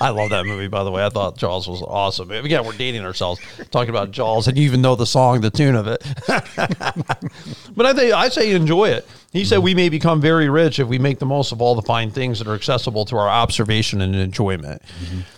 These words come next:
Speaker 1: So you can enrich your life. You don't have to have a ton of money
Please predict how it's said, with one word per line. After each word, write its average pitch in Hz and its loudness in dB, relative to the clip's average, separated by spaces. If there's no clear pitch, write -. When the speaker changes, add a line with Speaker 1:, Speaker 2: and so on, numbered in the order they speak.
Speaker 1:
So - -2
you 196 2
can 160 4
enrich 135 4
your 117 0
life. 123 0
You 147 -2
don't 151 0
have 135 -2
to 113 2
have 104 0
a 123 -2
ton 151 2
of 139 4
money 120 2